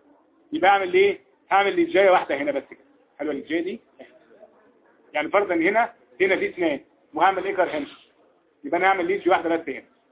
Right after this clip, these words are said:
مش ريليف بقى، ما اسمهاش ريليف، اسمها ليدج. خلاص؟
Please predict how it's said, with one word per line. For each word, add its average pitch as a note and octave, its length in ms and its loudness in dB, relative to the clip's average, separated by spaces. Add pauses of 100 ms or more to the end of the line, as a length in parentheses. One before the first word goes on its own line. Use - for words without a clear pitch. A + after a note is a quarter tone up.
(220)
مش D3 140 -14
ريليف F#3+ 300 0
بقى، F#3+ 200 4 (640)
ما - 60 -16
اسمهاش F3+ 320 0
ريليف، E3+ 320 -6 (480)
اسمها - 320 -2
ليدج. - 260 0 (800)
خلاص؟ F#3+ 220 2